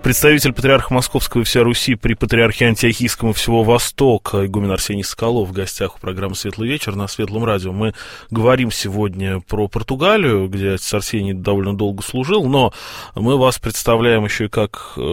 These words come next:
человека, который находится постоянно в Дамаске, а, и не так давно, э, вы туда переехали из Бейрута, ну, фактически, да, совмещая до этого.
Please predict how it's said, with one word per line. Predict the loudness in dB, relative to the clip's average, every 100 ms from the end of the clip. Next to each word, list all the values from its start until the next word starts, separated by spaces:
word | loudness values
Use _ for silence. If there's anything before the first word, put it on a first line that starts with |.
| -2 -2 -4 -6 -8
человека, | -4 -4 -4
который | -6 -4 -4 -4
находится | -4 -4 -4 -4
постоянно | -6 -2 -2 -2
в |
Дамаске, | 0 2 2 0 -2 -6 -6 -14 -18 -16 -4
а, | 2 4 4
и | 0
не | -2
так | -2 0
давно, | 0 0 0 -2 -2 -4 -6
э, | -10 -8 -10
вы | -6 -6 -6
туда | -4 -4
переехали | -2 -4 -4 -4 -4
из | -4 0
Бейрута, | 2 2 2 -2
ну, | -6
фактически, | -6 -8 -10 -10 -10
да, | -6 -6
совмещая | -6 -8 -8 -6 -4 -6
до | -4 -4
этого. | -4 -6 -10